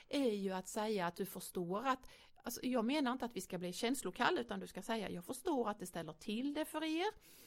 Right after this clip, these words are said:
Eh, jag förstår att det här, eh, att du kommer att bli besviken för att det här evenemanget kanske inte blir av eller ni får hitta någon annan, det är kort varsel och så. Det kan du visa känslor för, men du kan också vara lika tydlig med att säga,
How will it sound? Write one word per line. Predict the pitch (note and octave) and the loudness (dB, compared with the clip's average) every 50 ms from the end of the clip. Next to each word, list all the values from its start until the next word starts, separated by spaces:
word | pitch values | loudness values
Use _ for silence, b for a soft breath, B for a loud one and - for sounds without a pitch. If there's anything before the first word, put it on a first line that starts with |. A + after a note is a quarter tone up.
| B B B B | B B B B
Eh, | G#3 G3 F#3+ F#3 | -4 -2 -2 -2
jag | F#3+ F#3+ F3+ - | -2 -2 -2 -4
förstår | G3 - - G3+ F#3 F3 F3 | -4 -4 0 0 0 2 0
att | E3+ - - | -2 -2 -4
det | F#3+ | -6
här, | F#3 F#3+ F3+ E3+ E3+ - B B B B B B B | -4 -2 -2 -2 -2 -4 B B B B B B B
eh, | - F#3 - - - - - - | -6 -4 -2 -2 -4 -4 -4 -4
att | - G#3+ | -4 -4
du | - G3 | -4 -6
kommer | F#3 - G3 F3+ F3+ F3+ | -6 -4 -4 -4 -4 -4
att | F3 F3+ | -4 -6
bli | F3+ F3+ F#3 F3 F3 | -6 -4 -4 -4 -4
besviken | F3+ - F#3 F3+ - - G3 F3 E3 E3+ - - - G#3+ B3 - G3 - | -4 -4 -6 -6 -4 -2 -2 -2 -2 -2 -4 -2 2 2 4 4 2 0
för | - A#3 G3+ | 0 0 0
att | F#3 F3 - - - - - - | 0 0 -2 -4 -6 -12 -10 -12
det | - - - - - - | -12 -14 -14 -12 -8 -8
här | F#3 F#3+ F#3 F3 | -6 -4 -2 -2
evenemanget | F3+ F3 E3+ F3+ F#3 F#3 F#3 F3 E3+ F3 E3+ E3+ E3+ - | -2 -2 -2 -2 0 0 2 2 0 0 0 -2 -4 -4
kanske | - F#3 F3 - - F3 E3+ | -6 -6 -6 -4 -4 -4 -4
inte | E3+ E3+ - E3+ | -4 -4 -6 -6
blir | D#3+ E3+ D#3+ E3 | -6 -4 -2 0
av | E3 F#3 A3 C4+ D#4 D#4 D#4 D#4 D4+ C#4+ | 4 6 8 10 10 10 10 8 8 6
eller | D4 C#4+ C#4+ C#4 C#4 C#4 | 4 4 4 4 4 4
ni | C4 C4+ C4 A#3+ | 4 2 2 2
får | - F#3 | 0 -2
hitta | G3 F#3 F3 - F3 | -4 -4 -4 -4 -4
någon | E3 D#3+ E3 D#3+ | -4 -2 2 6
annan, | E3+ G3 B3+ C4+ C4+ A#3 G#3 G#3 A#3 C4+ D4+ D4+ C4+ | 6 8 8 8 6 4 4 6 6 6 6 4 4
det | A3 | 2
är | E3+ | -2
kort | - - - F3 - - - | -2 -2 -4 -4 -4 -2 0
varsel | - D#3+ D#3 - - - - - - | 0 0 0 0 -6 -10 -10 -8 -8
och | G3 | -6
så. | F#3+ - - - B B B B B B B B B B B | -6 -6 -6 -8 B B B B B B B B B B B
Det | B G#3 G#3+ A#4 D5+ E5 B4+ - | B 4 6 6 6 6 4 2
kan | D#4+ C#4 B3 | 0 -2 0
du | B3 | 0
visa | B3 B3 A#3 A#3+ - G#3+ | 2 0 0 0 0 -2
känslor | G3+ - A3 G#3+ A#3+ A#3 - - - | -2 0 0 0 0 -2 -4 -6 -6
för, | - D#3+ D#3+ F3+ - - B B B B B B B B | -4 0 0 0 0 -2 B B B B B B B B
men | - A#3 B3 B3 | 0 2 2 4
du | A#3+ A#3+ A#3 | 2 2 0
kan | - C4+ B3 B3 - | -2 -2 -4 -2 -2
också | - B3 - - - F#3 | -2 -4 -4 -4 -4 -4
vara | F#3+ F#3+ | -2 0
lika | G3 A3 B3+ C#4+ - - G3+ F3 - - - | 2 4 2 2 2 -2 -6 -6 -6 -10 -2
tydlig | - A#3 A3 A#3 A#3+ A3+ F#3+ | 2 4 4 4 4 2 -2
med | F3+ | -2
att | G3 | -4
säga, | - G#3 G3+ G3 | -4 -4 -6 -6